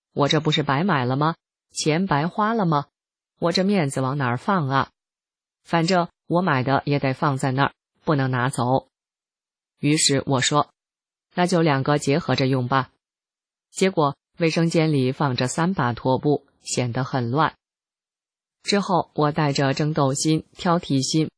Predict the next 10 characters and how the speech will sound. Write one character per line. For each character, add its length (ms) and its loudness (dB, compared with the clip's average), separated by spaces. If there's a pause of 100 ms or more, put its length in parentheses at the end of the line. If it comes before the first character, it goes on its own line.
抱 220 2
怨 220 0
心， 240 0 (280)
用 220 0
方 240 0
头 180 0
拖 220 -2
布 200 0
拖 220 -2
地。 280 0